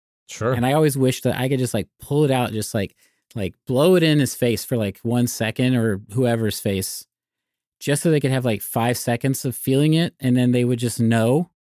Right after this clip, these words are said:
Speaker 2: and leave
Speaker 1: Mm-hmm.
Speaker 2: me alone. <laughs>
Speaker 1: Yeah. Yeah, yeah, yeah, yeah.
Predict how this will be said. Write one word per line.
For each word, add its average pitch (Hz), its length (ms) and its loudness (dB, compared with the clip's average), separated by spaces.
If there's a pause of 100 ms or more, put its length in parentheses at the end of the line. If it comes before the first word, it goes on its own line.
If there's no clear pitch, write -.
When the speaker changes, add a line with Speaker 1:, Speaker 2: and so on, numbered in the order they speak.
(200)
Speaker 2:
and 95 320 4
leave 131 180 6
Speaker 1:
Mm-hmm. 135 80 4
Speaker 2:
me 127 100 4
alone. 110 380 0 (160)
<laughs> - 160 2
Speaker 1:
Yeah. 285 220 2 (220)
Yeah, 151 280 4
yeah, 135 160 2
yeah, 147 300 2
yeah. 120 200 0